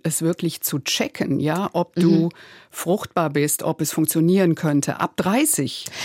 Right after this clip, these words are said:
Speaker 2: Ja,
Speaker 1: hast
Speaker 2: also
Speaker 1: du deine Werte checken lassen.
Speaker 2: Ja, also das Ding ist, ich,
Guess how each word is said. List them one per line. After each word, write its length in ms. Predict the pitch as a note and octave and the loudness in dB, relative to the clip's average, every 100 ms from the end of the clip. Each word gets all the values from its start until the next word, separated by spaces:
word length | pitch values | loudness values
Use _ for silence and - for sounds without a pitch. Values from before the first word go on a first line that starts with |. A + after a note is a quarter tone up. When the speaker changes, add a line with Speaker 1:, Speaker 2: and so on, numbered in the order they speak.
| - | -2
Speaker 2:
Ja, 340 | G#3 B3+ C4+ F#3+ | 2 4 4 2
Speaker 1:
hast 80 | G3 | 2
Speaker 2:
also 140 | A3 G#3+ | 2 4
Speaker 1:
du 60 | |
deine 260 | F#3+ F3 D#3+ | 4 4 4
Werte 260 | D#3 C#3+ | 2 0
checken 340 | D3 - - D3 | -2 -4 -2 0
lassen. 300 | D3 - - | 0 0 4
Speaker 2:
Ja, 240 | D#4+ D4+ - | 6 6 4
also 220 | A#3+ C#4+ - - | 4 4 2 2
das 280 | C#4 C4+ - | 2 4 6
Ding 200 | F4+ F#4+ | 6 6
ist, 180 | D4 - | 4 2
ich, 140 | - | -2